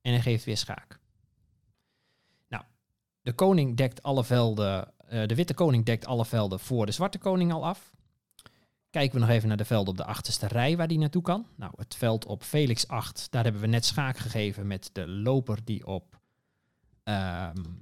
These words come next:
David zes staat. Dus de enige plek waar de koning nu naartoe kan,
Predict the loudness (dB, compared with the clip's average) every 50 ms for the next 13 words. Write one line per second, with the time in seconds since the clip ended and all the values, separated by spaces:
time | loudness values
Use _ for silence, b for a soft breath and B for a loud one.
0 | -18 -20 -20 -20 _ _ -6 -4 -2 -2 -2 -6 -6 -4 -2 -2 0 0 0 -2
1 | -2 -2 -4 -4 -6 -10 -14 -20 -20 -20 -20 _ _ _ _ _ _ _ _ _
2 | _ _ _ _ _ _ -20 b b b b b b b b _ _ _ _ _
3 | _ _ -18 -4 0 2 4 4 4 4 2 -2 0 0 0 0 0 -2 -10 -4
4 | -2 -2 -2 -2 -2 2 4 6 6 6 8 8 8 8 6 6 4 2 2 4
5 | 2 2 2 -2